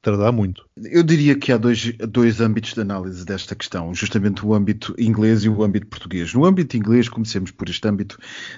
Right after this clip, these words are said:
Speaker 2: hum, tem sido engraçado ver, eh, a polémica, o autêntico, já se, já é chamado pela imprensa britânica o Portugal Gate, não porque, eh, seja especialmente importante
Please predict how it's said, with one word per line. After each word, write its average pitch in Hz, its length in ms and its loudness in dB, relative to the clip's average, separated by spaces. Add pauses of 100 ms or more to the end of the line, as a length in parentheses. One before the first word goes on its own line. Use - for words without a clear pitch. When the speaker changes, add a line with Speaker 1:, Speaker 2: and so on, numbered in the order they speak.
(400)
Speaker 2:
hum, 107 180 4
tem 127 160 2
sido 110 220 2
engraçado 104 520 2
ver, 98 380 -2 (400)
eh, 98 260 -4
a 107 60 -2
polémica, 104 580 0
o 120 280 2
autêntico, 117 640 0
já 131 240 2
se, 117 180 -8
já 127 100 2
é 131 120 2
chamado 117 420 -4
pela 104 200 -8
imprensa 104 420 -4
britânica 98 640 -8 (360)
o 107 80 -12
Portugal 101 440 -2
Gate, 87 420 -8
não 117 200 4
porque, 117 720 -4 (320)
eh, 113 220 -6
seja 120 260 0
especialmente 123 880 2
importante 113 480 -8